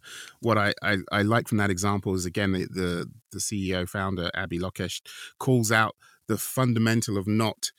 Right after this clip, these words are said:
taking good communication all the way through as you scale up for granted. Uh, investing in the infrastructure t-, and ensuring everyone's on the same page, getting the same mes-, messaging sounds like an obvious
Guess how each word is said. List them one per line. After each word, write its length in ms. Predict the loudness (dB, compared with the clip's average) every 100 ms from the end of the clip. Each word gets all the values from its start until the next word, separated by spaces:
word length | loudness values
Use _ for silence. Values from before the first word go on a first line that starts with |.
| _ _ -6
taking 560 | -2 -2 -2 -2 -2 -6 _ _ _ _ -18 2
good 240 | 6 6
communication 1120 | 6 4 4 4 2 4 4 4 2 2 0 -4 -12 -14 2
all 160 | 2 4
the 80 |
way 140 | 4 4
through 520 | 2 0 2 2 0
as 160 | -4 -4
you 80 | -4
scale 380 | -2 -2 0
up 140 | 0 -4
for 80 | -8
granted. 600 | 2 4 4 2 -2 -8 _ -20 -20 -10
Uh, 100 | -8 -2
investing 600 | 2 4 4 4 4 4
in 120 | 6
the 140 | 6 4
infrastructure 680 | 2 -2 0 -2 -2 -6
t-, 260 | -4 -6 -2
and 140 | 0
ensuring 380 | 0 2 2 2
everyone's 400 | 2 4 4 2
on 100 | 2
the 60 | 0
same 220 | 0 0
page, 420 | 2 4 4 2 -4 -12 -8 2
getting 200 | 4 4
the 80 |
same 240 | 4 4 6
mes-, 320 | 4 2 0
messaging 420 | 0 0 -2 -4 -2
sounds 260 | 0 0
like 160 | 0 -2
an 100 | -4
obvious 460 | -4 -4 -2 -2